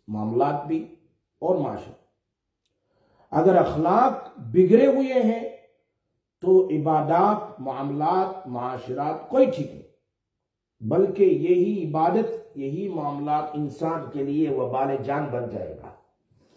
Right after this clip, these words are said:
اس لیے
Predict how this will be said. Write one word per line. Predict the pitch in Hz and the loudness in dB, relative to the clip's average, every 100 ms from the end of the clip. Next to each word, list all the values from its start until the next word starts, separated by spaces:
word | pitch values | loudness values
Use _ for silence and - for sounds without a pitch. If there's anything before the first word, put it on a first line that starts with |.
| - - _ _ _ _ _ _ _ _ _ _ _ _ _ _ _ _ _ _ _ - - - - - - _ - | -20 -20 _ _ _ _ _ _ _ _ _ _ _ _ _ _ _ _ _ _ _ -20 -20 -20 -20 -18 -20 _ -4
اس | 254 269 | -4 -2
لیے | 254 220 208 - - | 0 2 2 0 -4